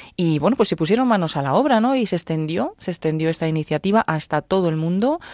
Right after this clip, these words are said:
promovida por Ayuda a la Iglesia Necesitada, como digo, a nivel internacional. Y, bueno, pues Radio María no puede faltar a la cita. Si ya normalmente tenemos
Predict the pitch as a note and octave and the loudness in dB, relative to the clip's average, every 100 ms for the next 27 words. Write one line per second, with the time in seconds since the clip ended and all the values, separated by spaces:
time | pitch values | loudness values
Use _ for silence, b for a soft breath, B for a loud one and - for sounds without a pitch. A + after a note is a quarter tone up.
0 | B - E3 D3+ D#3 D3+ D3+ D3 D3+ D3 | B -4 0 0 0 0 0 0 0 0
1 | C#3+ D3+ D#3 D3+ C#3+ C#3 - C#3 F3 G#3 | -2 -2 -4 -4 -6 -6 -8 -2 2 2
2 | G#3 E3 D3+ E3 D#3+ D#3 F#3+ F#3+ G3 G3 | 0 -2 0 0 2 2 2 2 0 0
3 | F#3+ G#3+ C4 E4 B B B B F3+ F#3 | 0 2 2 0 B B B B 0 0
4 | E3+ F3 G3 G3+ G3 G3+ G3 F#3+ G3 F#3 | 2 2 4 4 2 2 2 2 2 2
5 | - F3 F3+ F3 F3+ F3+ F3+ F3 F3 G3 | 2 0 2 2 4 2 2 0 -2 0
6 | A3+ A3+ F3+ F3 F3 E3+ E3+ F3 E3+ E3 | 0 0 0 0 0 0 0 0 0 0
7 | E3 E3+ E3+ E3 D#3 | 0 0 2 0 -2